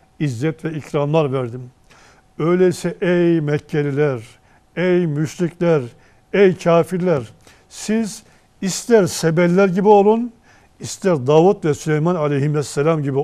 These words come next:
olun, tercih sizin demek için Allah Teala hem iyileri hem kötüleri arka arkaya bahsediyor. İşte Sebe suresi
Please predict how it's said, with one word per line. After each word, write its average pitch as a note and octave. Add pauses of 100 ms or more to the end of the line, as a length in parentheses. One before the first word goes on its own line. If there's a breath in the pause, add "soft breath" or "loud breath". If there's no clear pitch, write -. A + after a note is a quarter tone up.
olun, F#3+ (460 soft breath)
tercih E3+
sizin E3
demek D3+
için F3 (480 loud breath)
Allah D#3+
Teala C3+
hem F#3
iyileri D#3 (300 soft breath)
hem F3
kötüleri D3 (440 loud breath)
arka C#3+
arkaya C3
bahsediyor. B2 (680 soft breath)
İşte -
Sebe D3
suresi D#3